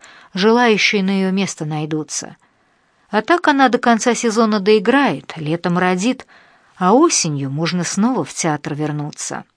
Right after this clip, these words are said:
В общем, Настя, никому ни слова не говоря, потихоньку все её платья расставляла, зато Лизавета и таскала ей коробки конфет,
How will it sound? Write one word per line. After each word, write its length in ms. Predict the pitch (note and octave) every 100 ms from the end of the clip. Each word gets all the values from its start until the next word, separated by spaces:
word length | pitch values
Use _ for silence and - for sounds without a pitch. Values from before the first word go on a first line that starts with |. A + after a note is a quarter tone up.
| _ _ _ _ _ _ _ _ _ _ _ _ _ -
В 140 | F#3+
общем, 420 | C4+ D#4 - A#3+
Настя, 400 | G#3 A3+ A#3 -
никому 380 | E3+ E3 F3 F#3
ни 100 | F3
слова 300 | C#3+ F3+ E3
не 140 | D#3 D#3
говоря, 500 | D#3+ E3+ G#3 C4 A#3+ - - - _ _
потихоньку 720 | A#3+ A3+ G#3+ - D#4 C4+ -
все 280 | - G#3+ G3
её 160 | F3
платья 680 | E3+ F3+ E3 D3 - D#3 C#3+
расставляла, 840 | D3+ C#3+ - D#3+ D#3 A3 C4 A#3 A#3 _ _ _ _ _ -
зато 420 | F3+ G3+ G3 B3+
Лизавета 520 | G#3+ F3+ F#3+ A#3 A#3
и 60 | G#3+
таскала 540 | G#3+ G3 - D#3+ C#3+
ей 200 | C#3 C#3+
коробки 480 | C#3+ E3 D#3+ - D#3+
конфет, 600 | F3 F#3+ E3+ E3 E3 -